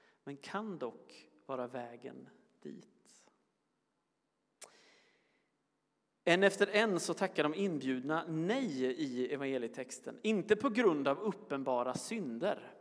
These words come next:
Det är ju ingen som ska ursäkta sig för att de ska gå och slå ihjäl kattungar. Däremot en, kanske en fluga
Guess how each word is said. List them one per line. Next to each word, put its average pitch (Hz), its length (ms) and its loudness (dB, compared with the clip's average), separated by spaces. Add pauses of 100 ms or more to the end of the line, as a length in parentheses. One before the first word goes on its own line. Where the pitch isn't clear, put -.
(180)
Det 147 80 -8
är 143 40 -2
ju 160 60 -2
ingen 139 180 -2
som 151 160 -8
ska 143 300 0 (360)
ursäkta 139 520 -6
sig 139 160 -8
för 131 100 -8
att 120 60 -8
de 123 100 -12
ska 139 100 -10
gå 127 160 -6
och 123 100 -8
slå 131 220 -6
ihjäl 131 260 0
kattungar. 139 680 -8 (1400)
Däremot 165 280 -8
en, 135 60 -10
kanske 131 280 -8
en 131 120 -8
fluga 127 640 -12